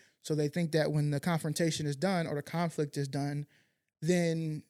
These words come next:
there's always going to be negativity. What I would suggest is continue to push yourself, not only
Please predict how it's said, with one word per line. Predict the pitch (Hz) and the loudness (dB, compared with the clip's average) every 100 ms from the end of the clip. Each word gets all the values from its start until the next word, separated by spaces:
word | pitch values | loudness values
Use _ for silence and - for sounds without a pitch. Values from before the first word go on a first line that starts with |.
| _ _ _ _ _ - | _ _ _ _ _ 0
there's | 175 170 | 2 2
always | - 175 170 165 156 | 6 8 8 6 4
going | 147 156 151 | 2 0 0
to | 147 | -2
be | 147 | -2
negativity. | 147 143 139 151 131 - - _ _ _ _ _ | -2 -2 -4 -4 -4 -8 -16 _ _ _ _ _
What | 151 156 | 0 4
I | 170 214 | 6 6
would | 226 220 202 - | 6 4 4 -6
suggest | - 214 160 160 151 147 - _ _ _ - | -2 0 2 2 2 -2 -8 _ _ _ 0
is | 160 151 147 135 - _ _ _ _ _ _ _ _ _ _ | 2 2 -2 -6 -12 _ _ _ _ _ _ _ _ _ _
continue | - 180 - 202 247 | 0 2 4 4 4
to | 285 | 2
push | - 233 | 2 2
yourself, | 175 - 151 156 | 2 2 2 0
not | 160 175 165 | -2 -2 0
only | 190 196 196 | 2 2 0